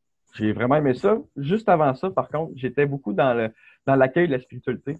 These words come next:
J'avais soif de la vie, vraiment, vraiment beaucoup. Euh, j'avais beaucoup de peur, beaucoup de frustration, beaucoup de choses. Puis j'étais prêt à me laisser aller. J'avais peut-être dix-sept, dix-huit ans, là.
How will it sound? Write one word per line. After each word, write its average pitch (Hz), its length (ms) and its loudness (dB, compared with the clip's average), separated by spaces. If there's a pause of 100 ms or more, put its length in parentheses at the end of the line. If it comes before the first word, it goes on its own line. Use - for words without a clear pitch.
(120)
J'avais 107 340 -6
soif 147 340 0
de 127 60 -4
la 113 100 0
vie, - 320 -14 (180)
vraiment, 113 380 0
vraiment 104 280 -4
beaucoup. 98 340 -12 (420)
Euh, 95 240 -6
j'avais 95 220 -8
beaucoup 107 260 -14
de 107 60 -20
peur, 113 220 2
beaucoup 107 140 -10
de - 40 -20
frustration, 107 560 -8
beaucoup 104 200 -14
de - 40 -20
choses. 151 340 -4
Puis 127 220 -6 (340)
j'étais 143 240 0
prêt 151 140 0
à 190 100 6
me 156 100 0
laisser 143 280 0
aller. 123 200 -2 (680)
J'avais 107 220 -8
peut-être 127 180 -6
dix-sept, 151 300 -10
dix-huit 113 280 -12
ans, 135 160 -10
là. 139 60 -16